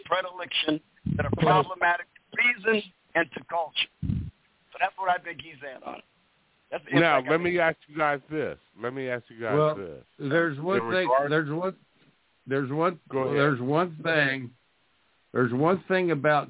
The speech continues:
Speaker 3: Jenner that, uh, I can live with. Okay? Bruce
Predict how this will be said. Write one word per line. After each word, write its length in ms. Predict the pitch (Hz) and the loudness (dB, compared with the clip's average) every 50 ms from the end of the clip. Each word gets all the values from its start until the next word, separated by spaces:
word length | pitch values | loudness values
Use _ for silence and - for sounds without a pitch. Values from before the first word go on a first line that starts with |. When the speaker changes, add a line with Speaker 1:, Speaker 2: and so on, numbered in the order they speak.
| 120 110 | -8 -8
Speaker 3:
Jenner 520 | 104 127 156 160 165 143 123 101 92 80 - _ _ _ _ _ - _ _ _ _ _ _ _ _ _ _ _ _ - | -4 -2 0 0 0 0 0 -2 -4 -8 -12 _ _ _ _ _ -20 _ _ _ _ _ _ _ _ _ _ _ _ -12
that, 380 | 104 104 127 127 123 123 123 123 _ _ _ _ - _ - | -4 0 2 2 4 2 0 -2 _ _ _ _ -20 _ -6
uh, 500 | - 120 117 117 113 110 104 101 95 87 - - _ _ - - - _ _ _ _ - - _ _ - | -4 0 0 2 2 2 2 0 -2 -4 -6 -10 _ _ -20 -20 -20 _ _ _ _ -20 -20 _ _ -4
I 200 | 117 123 143 160 | 0 0 0 0
can 340 | 151 - 151 147 139 139 139 | -2 -2 -2 0 2 2 4
live 200 | 143 139 139 120 | 4 4 2 2
with. 320 | 107 107 101 87 67 - - _ _ _ _ _ _ _ _ _ _ _ _ _ _ _ _ _ _ _ _ _ - - - - - | 0 -4 -6 -6 -6 -10 -14 _ _ _ _ _ _ _ _ _ _ _ _ _ _ _ _ _ _ _ _ _ -20 -20 -20 -14 -12
Okay? 440 | 104 104 - 117 107 107 107 107 107 _ _ _ _ _ _ _ _ _ _ _ _ _ _ _ _ _ _ _ _ _ _ _ _ _ _ _ _ _ _ _ - - - _ _ _ _ _ _ _ - | -10 -8 -4 -2 0 0 0 -2 -6 _ _ _ _ _ _ _ _ _ _ _ _ _ _ _ _ _ _ _ _ _ _ _ _ _ _ _ _ _ _ _ -20 -20 -20 _ _ _ _ _ _ _ -2
Bruce 300 | 113 127 147 180 202 156 | 2 4 4 4 2 0